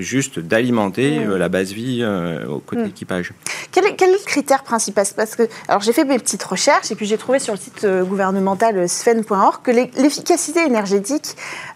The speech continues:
Speaker 2: euh, po-, possiblement d'une station nucléaire dans l'espace, elle serait quand même énormément réduite, pour plein de raisons, on vous épargne peut-être quelques détails,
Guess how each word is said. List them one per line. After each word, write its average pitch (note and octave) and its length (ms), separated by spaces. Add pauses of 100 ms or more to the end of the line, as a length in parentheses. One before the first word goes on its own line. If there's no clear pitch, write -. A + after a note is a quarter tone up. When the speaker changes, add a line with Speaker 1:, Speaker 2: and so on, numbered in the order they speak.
Speaker 2:
euh, F3+ 340 (480)
po-, - 120
possiblement B3 520
d'une A3 160
station C#4 600
nucléaire A3 440
dans A#3+ 280
l'espace, D4 440
elle C4+ 80
serait B3+ 200
quand B3 180
même B3+ 180
énormément C4+ 460
réduite, A3 460
pour - 100
plein A3 220
de G#3 80
raisons, G#3 480
on - 20
vous F#3 220
épargne G3+ 240
peut-être G3 320
quelques F#3+ 240
détails, A#3+ 500